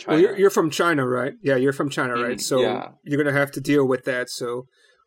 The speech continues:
Speaker 1: one thing you can try to take a look at is hooking into Samsung Health, which for the past five years, when I'm looking at it, they, they haven't actually opened up for developers yet.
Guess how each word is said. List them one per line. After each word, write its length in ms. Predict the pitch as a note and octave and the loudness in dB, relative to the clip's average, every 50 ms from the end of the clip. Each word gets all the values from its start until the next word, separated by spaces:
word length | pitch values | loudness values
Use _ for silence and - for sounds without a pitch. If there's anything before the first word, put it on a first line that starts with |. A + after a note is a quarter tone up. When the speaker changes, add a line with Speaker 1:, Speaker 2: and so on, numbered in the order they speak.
| _ _ | _ _
Speaker 1:
one 200 | C#3+ C#3 D3 D3+ | -4 -2 -2 0
thing 160 | D3 D#3+ D3+ | 2 2 2
you 80 | C#3+ C#3 | 2 0
can 100 | C#3+ C3+ | 0 -2
try 140 | - D3 C3+ | 0 0 0
to 80 | C3 | 0
take 120 | - C3+ - | -2 -2 -2
a 20 | |
look 160 | C3+ C3 - C3 | -2 -2 0 -2
at 120 | B2 B2 | -2 -2
is 120 | A#2+ - | -2 -4
hooking 400 | - C3 C3 B2+ C3+ C#3 - C#3 | -4 -6 -4 -6 -8 -6 -2 -2
into 280 | C3+ C3 - C#3 C3 B2 | -2 -2 0 -2 -2 -2
Samsung 520 | A2+ - - C#3 C3 C3 - C#3+ C3 B2 | -2 -4 -4 -2 -2 -2 -2 -4 -6 -6
Health, 380 | - - C3+ F#3 - - - - _ _ _ _ _ _ _ _ _ _ _ _ _ | -4 -4 -4 -4 -6 -8 -16 -20 _ _ _ _ _ _ _ _ _ _ _ _ _
which 560 | - - C#3 C3+ C3+ - - - - - - - - - | -4 -2 0 0 0 -2 -6 -8 -8 -8 -10 -14 -10 -6
for 80 | - | -4
the 80 | C#3 C3+ | -4 -2
past 420 | C3+ - C#3 C#3 C#3 C3+ - - | -2 -2 -2 -2 -2 -2 -6 -10
five 400 | - - - D3 C3 C#3 C#3+ C3+ | -12 -8 -4 -2 0 0 2 2
years, 440 | C#3 C3+ C#3 D3 D#3+ E3 D#3+ - - | 2 2 4 4 2 2 0 -2 -4
when 120 | E3+ C#3+ C#3+ | -2 -2 0
I'm 140 | C#3 B2+ | 0 0
looking 220 | B2+ C#3+ C#3 E3 D#3+ | -2 -2 -2 -2 0
at 80 | E3+ | 0
it, 120 | F#3+ F3+ D3 | 0 0 0
they, 100 | C#3+ C3+ | -2 -4
they 240 | C3+ - C3 C3 C3 | -4 -4 -4 -2 -2
haven't 200 | C#3+ D3+ D3 D3+ | -2 -2 -2 -4
actually 240 | C#3 C3+ - - | -6 -6 -6 -6
opened 280 | - D3+ C3+ C#3 D3 C#3 | -4 -4 -4 -2 -2 -4
up 140 | D3 D3 - - | -4 -4 -8 -8
for 280 | D3 C#3 C#3 C3+ C3 | -6 -4 -4 -4 -4
developers 500 | C3 C#3 C3 C3 C3+ C#3+ C#3 E3+ D3+ C#3 | -6 -6 -6 -8 -8 -8 -8 -10 -8 -6
yet. 180 | E3+ E3+ F3 | -6 -6 -6